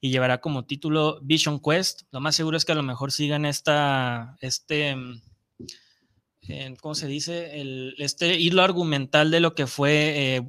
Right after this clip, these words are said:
WandaVision, en donde ya ven que al termin-, en el último capítulo nos presentan a un nuevo Vision, este, blanco, como fue originalmente,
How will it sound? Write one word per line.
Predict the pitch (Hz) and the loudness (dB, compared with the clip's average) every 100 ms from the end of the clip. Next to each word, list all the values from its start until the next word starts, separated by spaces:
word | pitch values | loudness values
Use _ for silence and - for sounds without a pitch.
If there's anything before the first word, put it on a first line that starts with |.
| - | -2
WandaVision, | 143 143 143 156 156 185 185 143 | 0 2 2 2 2 0 -4 -8
en | 139 | -8
donde | 135 127 123 123 120 120 123 120 117 _ _ _ - | -8 -8 -10 -10 -10 -10 -10 -14 -16 _ _ _ -8
ya | 139 | -4
ven | 143 147 | -2 -2
que | 143 151 139 131 117 - - - | 0 0 0 -2 -4 -12 -20 -14
al | 127 | -10
termin-, | 139 127 127 135 | -6 -6 -6 -4
en | 135 | -4
el | 127 127 | -2 -2
último | 127 131 143 135 | -4 -4 -6 -4
capítulo | 123 - 147 160 143 | -4 0 0 2 0
nos | 135 | 0
presentan | - 117 120 131 127 | -4 -6 -6 -6 -4
a | 120 | -4
un | 120 123 120 | -2 -2 0
nuevo | 123 123 127 | 0 2 2
Vision, | 123 131 135 139 131 | 2 4 4 2 -2
este, | 120 - 117 | -6 -8 -4
blanco, | 127 147 156 156 151 | 2 2 2 -4 -8
como | 143 120 117 | -8 -8 -10
fue | 110 120 123 | -10 -8 -4
originalmente, | 123 123 110 113 110 143 165 165 165 156 | -4 -6 -8 -12 -2 2 2 2 0 0